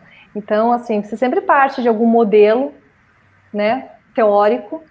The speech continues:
e você, quando constrói um experimento, você tá indo atrás daquela partícula que foi proposta primeiro por um modelo. Se você consegue observar aquela partícula, ou você valida o modelo. Se você não consegue, você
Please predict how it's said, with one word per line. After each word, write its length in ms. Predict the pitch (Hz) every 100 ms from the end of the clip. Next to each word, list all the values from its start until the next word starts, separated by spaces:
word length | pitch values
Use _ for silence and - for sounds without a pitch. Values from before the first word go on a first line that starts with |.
| _ _ -
e 60 |
você, 580 | 208 240 - 220 269 -
quando 160 | - 240
constrói 380 | 254 254 262 233
um 40 |
experimento, 580 | 240 - 269 226 254 269
você 280 | 277 285 285
tá 220 | - 254
indo 160 | 254 269
atrás 400 | 302 269 262 277
daquela 400 | 277 311 359 453
partícula 500 | 370 - 339 349 320
que 120 | 302
foi 160 | 294
proposta 680 | 294 294 294 254 254 - 320 320 -
primeiro 360 | 262 247 254
por 160 | 269 277
um 60 | 269
modelo. 420 | 285 269 196 - _ _ _ _ _
Se 160 | -
você 320 | 349 392 - 349
consegue 720 | 233 233 - 240 339 277 208
observar 640 | 196 196 - 240 208 220
aquela 240 | 220 220 196
partícula, 560 | 190 185 - 302 302
ou 80 | 269
você 300 | 240 254 269
valida 520 | 226 285 277 254 247
o 60 | 269
modelo. 460 | 269 240 190 170 - _ _ _
Se 100 | -
você 300 | 240 233 233
não 180 | 226 214
consegue, 560 | 233 294 302 233 226 240
você 640 | 240 254 - 220 226 -